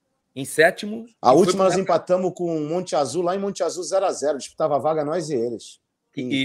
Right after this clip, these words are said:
Speaker 2: classi-,
Speaker 1: aí. E só
Speaker 2: é.
Speaker 1: classificava um. Ia falar isso agora, só classificava um.
Speaker 2: É.
Speaker 1: E, e entrou e foi assaltado aqui e no jogo fora.
Speaker 2: É.
Speaker 1: Eu sempre acompanho os dois.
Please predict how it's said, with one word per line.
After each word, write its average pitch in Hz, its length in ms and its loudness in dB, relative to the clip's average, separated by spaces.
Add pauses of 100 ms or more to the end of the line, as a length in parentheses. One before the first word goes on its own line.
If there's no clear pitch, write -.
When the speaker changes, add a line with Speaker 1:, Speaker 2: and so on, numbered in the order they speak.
Speaker 2:
classi-, 117 360 -2 (280)
Speaker 1:
aí. - 100 -16
E 120 60 -6
só 117 100 -2
Speaker 2:
é. 127 40 -4
Speaker 1:
classificava 139 440 -2
um. 131 120 -4
Ia 113 120 -2
falar 127 220 -4
isso 156 120 -6
agora, 123 140 -4
só 120 100 -10
classificava 117 400 -4
um. 98 220 -2
Speaker 2:
É. 98 60 -16 (440)
Speaker 1:
E, 123 200 -6
e - 20 6
entrou 165 640 0
e 156 100 -8
foi 190 240 0
assaltado 147 600 -2
aqui 233 520 -8 (560)
e 147 100 -10
no 170 120 -6
jogo - 200 0
fora. 113 360 -8 (560)
Speaker 2:
É. - 180 -2
Speaker 1:
Eu 143 40 -6
sempre 170 220 -4
acompanho 180 340 0
os 127 60 -8
dois. 110 320 -8